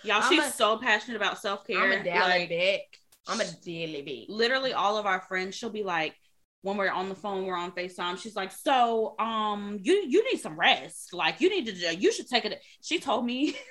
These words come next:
Speaker 1: <laughs> when I was telling her, like, I was kinda stressed at work 'cause I work part-time. I was telling her I was kinda stressed and whatnot. She was like, "Yeah, tell them you need to take a walk. Like, just take a thirty-minute walk." And I was like, "In addition to my thirty-minute lunch break?" She's like, "Hell yeah. They don't
Speaker 2: <laughs>
Speaker 1: prioritize health."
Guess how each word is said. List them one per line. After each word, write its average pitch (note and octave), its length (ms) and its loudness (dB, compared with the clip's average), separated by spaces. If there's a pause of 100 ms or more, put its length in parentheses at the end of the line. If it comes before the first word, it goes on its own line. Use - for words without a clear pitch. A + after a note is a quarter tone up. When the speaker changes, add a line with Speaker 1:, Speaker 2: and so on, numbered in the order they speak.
(120)
Speaker 1:
<laughs> - 500 0
when A3+ 180 2
I F3+ 140 4
was A#3+ 140 -2
telling G#3 200 0
her, G#3 120 2
like, F3+ 160 2
I F3+ 60 0
was F#3 100 -6
kinda F#3 220 -4
stressed F3 380 -4
at E3 100 -4
work F3 260 0
'cause F3+ 80 -12
I D#3+ 60 -2
work D#3+ 240 -8
part-time. D#3 420 -4
I D#3 40 -8
was E3+ 120 -10
telling E3 140 -6
her D#3 60 -6
I - 20 -10
was D#3 80 -16
kinda E3 160 -14
stressed E3+ 380 -8
and E3+ 60 -8
whatnot. D#3+ 260 -8 (340)
She - 160 4
was G4+ 180 2
like, A3 280 2
"Yeah, C#4+ 280 0 (120)
tell F4 160 2
them G#4+ 100 -4
you G#4 100 0 (120)
need E4 40 -6
to D4 60 -12
take F#4+ 160 -2
a D4+ 60 -6
walk. C#4+ 280 0
Like, A3+ 120 -6
just D#4+ 160 -8
take E4 160 0
a - 40 -6
thirty-minute D4 460 -2
walk." A3+ 340 -6
And F#3 80 -8
I F#3+ 60 -2
was F#3+ 100 -6
like, D#3 140 -8
"In G3 120 -4
addition B3+ 400 0
to D4+ 60 -6
my A3 120 -8
thirty-minute A#3+ 420 -8
lunch C4 220 -12
break?" E4 120 -12
She's A4+ 120 -12
like, G4+ 160 -6
"Hell D5 640 -6
yeah. F#4 160 -4 (320)
They G4 80 4
don't D5 260 4
Speaker 2:
<laughs> - 0 -
Speaker 1:
prioritize A4 800 0 (160)
health." A#4+ 340 0